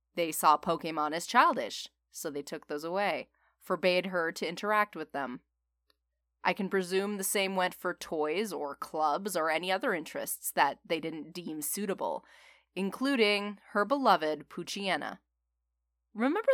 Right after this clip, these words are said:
that one scene last episode where Mom saw a girl with a Poochyena and got deep in thought? With the other mother talking about, like, Pokemon are a big responsibility.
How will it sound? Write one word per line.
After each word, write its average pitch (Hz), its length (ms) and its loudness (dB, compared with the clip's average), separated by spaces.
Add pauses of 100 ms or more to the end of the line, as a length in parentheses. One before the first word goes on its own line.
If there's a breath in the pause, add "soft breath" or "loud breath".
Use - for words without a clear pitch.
that 330 160 8
one 240 240 6
scene 240 320 0
last 214 260 2
episode 214 480 0
where 190 160 2
Mom 180 360 6
saw 180 400 6
a 175 60 2
girl 170 360 0
with 170 160 -2
a 147 100 0
Poochyena 165 680 -2
and 147 180 -6
got 151 300 4 (160)
deep 175 260 -10
in 160 140 -10
thought? 156 560 2 (880)
With 185 200 -4
the 185 160 -4
other 185 300 6
mother 180 360 6
talking 185 480 6
about, 170 340 6
like, 160 300 2
Pokemon 190 580 2
are 185 160 4
a 120 180 -4
big 151 240 -2
responsibility. 233 1300 2